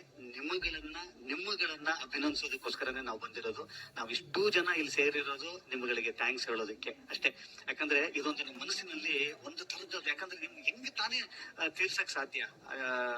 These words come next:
ನೀವು ಕೊಟ್ಟಿರುವಂತ ಒಂದು ಪ್ರೀತಿಗೆ? ಅದಕ್ಕೆ ನಾನಂದೆ, "ಸರ್, ಇವತ್ತು, ಆ, ಅವ್ರನ್ನ ಕರ್ಸ್ಬಿಡೋಣ, ಯಾರನ್ನ ಕರ್ಸೋಣ?" ಅಂತಂದ್ರೆ, ನೋಡಿ, ಕರೆಕ್ಟ್ ಒಂದು ಹಾರ್ಸ್ ಮೌತ್ ಅನ್ನೋದು. ನಾವು ಬಂದು ಸಿನಿಮಾ ಗೆದ್ದಿದೆ ಅಂತ ಅನ್ನೋದಕ್ಕಿಂತ ಇದಕ್ಕೆ ಸಂಬಂಧಪಟ್ಟಂತ ಡಿಪಾರ್ಟ್ಮೆಂಟ್ನವ್ರು ಬರ್ಲಿ, ಆ, ಬಂದಾಗ, "ಸರ್, ಹೌದು" ಅಂತ ಅನ್ನೋಂಥ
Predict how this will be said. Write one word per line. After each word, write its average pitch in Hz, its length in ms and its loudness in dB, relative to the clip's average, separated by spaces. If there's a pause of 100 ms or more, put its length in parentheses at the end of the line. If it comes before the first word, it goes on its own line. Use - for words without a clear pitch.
(300)
ನೀವು 143 180 2
ಕೊಟ್ಟಿರುವಂತ 147 580 -6
ಒಂದು 120 280 -4
ಪ್ರೀತಿಗೆ? - 380 -14
ಅದಕ್ಕೆ - 220 -4
ನಾನಂದೆ, 135 320 0 (240)
"ಸರ್, 135 180 0
ಇವತ್ತು, 123 400 0 (480)
ಆ, - 20 -2 (460)
ಅವ್ರನ್ನ - 180 -14
ಕರ್ಸ್ಬಿಡೋಣ, - 580 -2
ಯಾರನ್ನ 120 240 0
ಕರ್ಸೋಣ?" 110 360 -2
ಅಂತಂದ್ರೆ, - 400 -18
ನೋಡಿ, - 260 -10
ಕರೆಕ್ಟ್ - 320 -6
ಒಂದು 127 160 -4
ಹಾರ್ಸ್ - 280 2
ಮೌತ್ - 260 -14
ಅನ್ನೋದು. 123 320 -12
ನಾವು 156 160 2
ಬಂದು 175 220 -6
ಸಿನಿಮಾ 165 240 -2
ಗೆದ್ದಿದೆ 156 360 -4
ಅಂತ 147 220 -8
ಅನ್ನೋದಕ್ಕಿಂತ 139 560 -6 (680)
ಇದಕ್ಕೆ - 240 0
ಸಂಬಂಧಪಟ್ಟಂತ 170 760 -4 (280)
ಡಿಪಾರ್ಟ್ಮೆಂಟ್ನವ್ರು 165 800 0
ಬರ್ಲಿ, 143 420 2 (440)
ಆ, 143 340 6
ಬಂದಾಗ, 208 460 2
"ಸರ್, 190 360 4
ಹೌದು" 175 600 2
ಅಂತ 147 200 4
ಅನ್ನೋಂಥ 185 340 -2